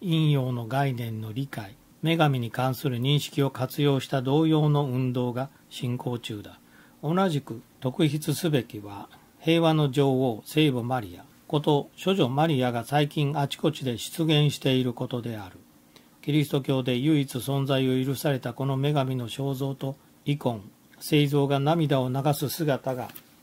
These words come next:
世界中のキリスト教会で目撃されている。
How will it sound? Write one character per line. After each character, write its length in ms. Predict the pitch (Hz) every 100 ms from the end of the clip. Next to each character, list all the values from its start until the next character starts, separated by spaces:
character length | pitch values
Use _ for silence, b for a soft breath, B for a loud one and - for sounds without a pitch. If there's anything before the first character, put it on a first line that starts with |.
| _ - _ _ _ _ _
世 140 | -
界 260 | 131 165 160
中 180 | 160 156
の 140 | 151
キ 140 | - 147
リ 100 | 143
ス 60 |
ト 140 | 151 131
教 240 | 147 123
会 260 | 123 120 127
で 160 | 143 -
目 300 | 120 113 120
撃 260 | 123 113
さ 160 | 110 107
れ 100 | 107
て 160 | - 107
い 140 |
る。 100 | 92